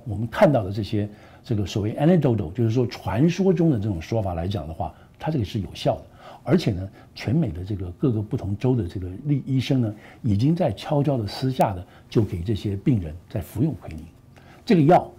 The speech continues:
是必须经过医生处方的，你去大部分的这个药店拿着处方去都可以买得到。但是呢，这个药还没有正式被美国疾病，美国联邦的这个疾病预控中心C D C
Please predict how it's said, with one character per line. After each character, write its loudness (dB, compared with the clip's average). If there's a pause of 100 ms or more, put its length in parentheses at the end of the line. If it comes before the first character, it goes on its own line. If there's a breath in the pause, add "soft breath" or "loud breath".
(120)
是 -4
必 2
须 2
经 0
过 0
医 2
生 0
处 -10
方 -4
的， -8 (280 loud breath)
你 -4
去 0
大 2
部 -2
分 -4
的 -2
这 -8
个 -4
药 2
店 -2 (160)
拿 -2
着 2
处 -6
方 -4
去 -8
都 -4
可 -8
以 -8
买 -12
得 -20 (100)
到。 -4 (640 loud breath)
但 6
是 4
呢， 4 (360 loud breath)
这 4
个 4
药 4 (220 loud breath)
还 -4
没 4
有 2
正 0
式 -4
被 0
美 -6
国 -6
疾 -4
病， -4
美 0
国 0
联 -2
邦 2
的 0
这 -4
个 -2
疾 -4
病 0
预 -2
控 -4
中 -4
心 -6
C -4
D 2
C -2